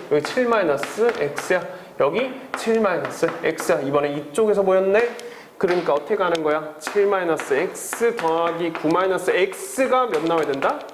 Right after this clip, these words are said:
육 나와야 된다로서 계산 되겠지, 그치? 마이너스 이 엑스는, 아, 십육 배니까 마이너스 십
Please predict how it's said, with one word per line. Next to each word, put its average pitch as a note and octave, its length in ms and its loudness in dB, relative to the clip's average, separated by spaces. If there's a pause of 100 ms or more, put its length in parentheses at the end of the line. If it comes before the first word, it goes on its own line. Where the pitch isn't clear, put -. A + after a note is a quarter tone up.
(220)
육 E3 100 4
나와야 F#3 260 2
된다로서 C#3 680 0
계산 D#3 280 -2
되겠지, B2 480 -4
그치? A3+ 360 -2 (340)
마이너스 C3+ 680 -2
이 C3 100 2
엑스는, F3 680 0 (580)
아, B2 100 -2
십육 F#3 340 -4
배니까 C#3+ 240 0
마이너스 A#2+ 500 -4
십 B3+ 100 -2